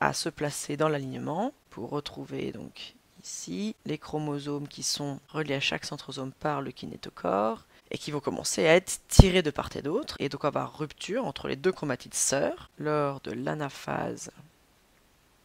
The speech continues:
deux. Je vais représenter maintenant quand même la membrane cellulaire. Donc on a nos dé-,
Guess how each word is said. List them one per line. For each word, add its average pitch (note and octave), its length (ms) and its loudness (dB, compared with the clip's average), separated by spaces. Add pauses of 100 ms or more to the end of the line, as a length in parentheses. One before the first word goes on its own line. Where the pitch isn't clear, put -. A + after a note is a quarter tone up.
(1200)
deux. D3 360 -2 (160)
Je - 120 -16
vais C3+ 60 -8
représenter C3+ 480 -6
maintenant B2+ 360 -8
quand C3+ 120 -8
même - 160 -8 (680)
la - 80 -8
membrane B2 360 -6
cellulaire. - 580 -4
Donc - 200 -10
on - 80 -8
a - 120 -8 (840)
nos A#2+ 120 -10
dé-, A#2 140 -10